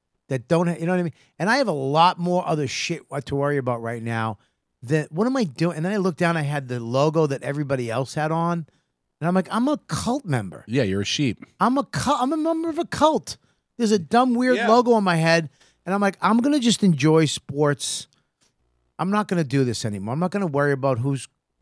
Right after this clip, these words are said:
Speaker 1: the co-, who's the quarterback, who's the running, who's the new pitcher, what are we gonna win?" Because I was so disappointed in my <laughs> life, especially, you know, not,
Speaker 2: Yeah, yeah, yeah.
Speaker 1: not during the two thousands 'cause we were just killing everybody. But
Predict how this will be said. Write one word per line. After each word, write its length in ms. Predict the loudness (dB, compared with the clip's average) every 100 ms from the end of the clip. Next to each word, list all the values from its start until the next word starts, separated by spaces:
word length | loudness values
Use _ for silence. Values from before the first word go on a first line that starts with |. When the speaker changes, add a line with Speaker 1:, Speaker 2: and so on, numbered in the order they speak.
| -10
Speaker 1:
the 80 | -10
co-, 340 | -4 -4 -2
who's 200 | -2 -4
the 100 | -6
quarterback, 420 | -10 -4 -2 0
who's 140 | -2 -2
the 100 | -6
running, 300 | -4 -4 -4 -10 -20 _
who's 220 | -4 -2
the 100 | -2
new 200 | -2 -2 -6 _ _
pitcher, 460 | -2 -2 -2 -6 -6
what 160 | -4
are 20 | -4
we 140 | -2
gonna 140 | -2
win?" 500 | -2 -2 0 0 -4 -8 -18 -20 -8
Because 260 | -2 0
I 120 | 2 2
was 120 | 0
so 540 | -2 2 4 2 0 -6
disappointed 720 | -4 -4 -4 -4 -4 -2 -4
in 20 |
my 100 | -6 -10
<laughs> 120 | _
life, 480 | -12 -8 -8 -8 -16 -20 -20 _
especially, 520 | -4 0 0 0 -2
you 120 | 0 -2
know, 160 | -2 -2
not, 280 | 0 4 4
Speaker 2:
Yeah, 80 |
yeah, 180 | 2 2
yeah. 120 | 0 0
Speaker 1:
not 220 | 0 0
during 260 | 0 0
the 80 | -2
two 240 | -4 -4 -4
thousands 540 | -2 -2 -2 -4 -8
'cause 180 | -6 -6
we 160 | -4
were 100 | -4
just 260 | -4 -8 -12
killing 340 | -8 -6 -4
everybody. 420 | -4 -4 -4 -6 -4
But 200 | -6